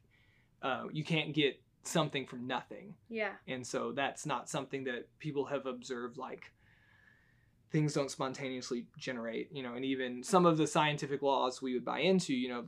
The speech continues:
Speaker 1: the law of the conservation of matter, things are n-, neither created nor destro-, destroyed. They move, they transition to another state of matter.
Speaker 2: Mm-hmm.
Speaker 1: And so it's like, well, there's something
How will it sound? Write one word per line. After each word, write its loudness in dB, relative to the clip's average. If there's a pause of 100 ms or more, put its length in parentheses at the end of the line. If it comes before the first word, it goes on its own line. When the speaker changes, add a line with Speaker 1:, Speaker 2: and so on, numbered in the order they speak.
Speaker 1:
the -2
law 6
of 2
the -4
conservation -2
of -12
matter, 0
things -6
are 0 (260)
n-, -8 (220)
neither -2
created 2
nor -4
destro-, 2
destroyed. 8
They 6
move, 0
they 6
transition -2
to -2
another -2
state -4
of -16
matter. -2
Speaker 2:
Mm-hmm. -4
Speaker 1:
And -4
so 0
it's -2
like, 0
well, 2
there's -6 (160)
something 2